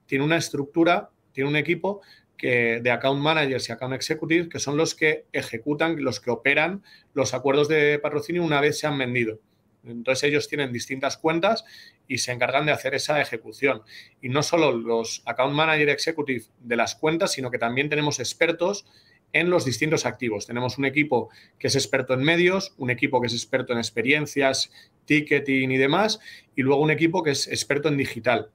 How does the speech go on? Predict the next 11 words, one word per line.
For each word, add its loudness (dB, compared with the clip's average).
que -4
esos 0
dan 0
apoyo 0
a -2
todas 2
las 0
cuentas 0
de -2
manera 2
transversal. -4